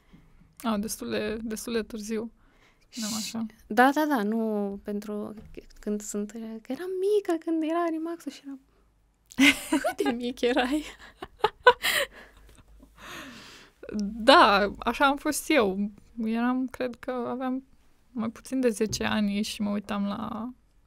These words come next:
Speaker 1: Mă uitam la Animax și eram, „Oh my God, what is this? It's amazing!” Și, și mai târziu, mai pe seară, erau anime-uri mai ecchi.
Speaker 2: Da.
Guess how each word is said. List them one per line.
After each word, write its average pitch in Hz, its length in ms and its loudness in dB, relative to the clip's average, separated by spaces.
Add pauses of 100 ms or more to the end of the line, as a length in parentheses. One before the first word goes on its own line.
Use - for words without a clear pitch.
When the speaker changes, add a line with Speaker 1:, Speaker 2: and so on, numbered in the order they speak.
(480)
Speaker 1:
Mă 220 100 -2
uitam 208 280 0
la 202 120 2
Animax 196 500 2
și - 180 -10
eram, 214 480 -6
„Oh 247 100 0
my 214 140 0
God, 247 300 -4
what 294 160 -2
is 233 200 0
this? 320 560 2
It's - 60 -8
amazing!” 214 760 2 (540)
Și, - 180 -2 (580)
și - 180 -4
mai 208 160 2
târziu, 202 680 0 (140)
mai 196 400 -4
pe 202 100 -8
seară, 208 300 0
erau 202 320 0
anime-uri 202 440 2
mai 190 360 -4 (840)
ecchi. 262 680 0
Speaker 2:
Da. 247 600 -2